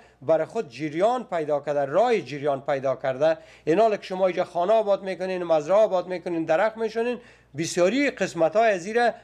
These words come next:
اه، چی می‌کنین؟ صدمه می-، می‌رسانین. او زمین دوباره باید راه برای خود واز کنه بر رفتن خود. بناهن وقتی که تمام چیزا یک جای می‌شه، بالاخره زمین مشبوع پایین میره.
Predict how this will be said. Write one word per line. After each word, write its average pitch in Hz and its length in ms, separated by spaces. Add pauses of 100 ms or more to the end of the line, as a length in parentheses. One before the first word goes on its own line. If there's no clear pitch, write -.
(260)
اه، 147 180
چی 185 160
می‌کنین؟ 147 560
صدمه 175 520
می-، 170 280
می‌رسانین. 135 680 (220)
او 170 120
زمین 185 380
دوباره 170 440
باید 165 320
راه 220 280
برای 180 180
خود 160 220 (520)
واز 147 380
کنه 151 200
بر 143 120
رفتن 131 460
خود. - 260 (280)
بناهن 202 480
وقتی 180 300
که 170 100
تمام 208 460
چیزا 202 400
یک 214 80
جای 254 140
می‌شه، 262 460 (360)
بالاخره 175 500
زمین 156 540
مشبوع 151 720 (340)
پایین 151 440
میره. 110 440